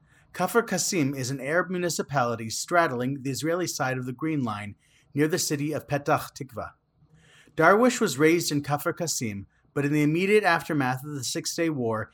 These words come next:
he traveled to the Palestinian city of Nablus, where he completed his religious studies.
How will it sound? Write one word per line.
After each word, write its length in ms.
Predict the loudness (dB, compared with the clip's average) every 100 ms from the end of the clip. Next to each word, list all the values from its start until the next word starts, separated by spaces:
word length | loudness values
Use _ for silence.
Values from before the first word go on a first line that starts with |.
| _
he 100 | -10
traveled 420 | -4 4 4 4 -2
to 80 | -8
the 120 | -6
Palestinian 640 | -2 0 0 -2 -4 -6
city 300 | -6 -6 -4
of 140 | -4 0
Nablus, 500 | 0 0 -4 -10 -14 -18 -18 -8
where 120 | -6
he 80 | -4
completed 500 | -6 -2 -2 0 -2
his 280 | -4 -4
religious 400 | -2 -2 -4 -6
studies. 560 | -6 -4 -4 -6 -14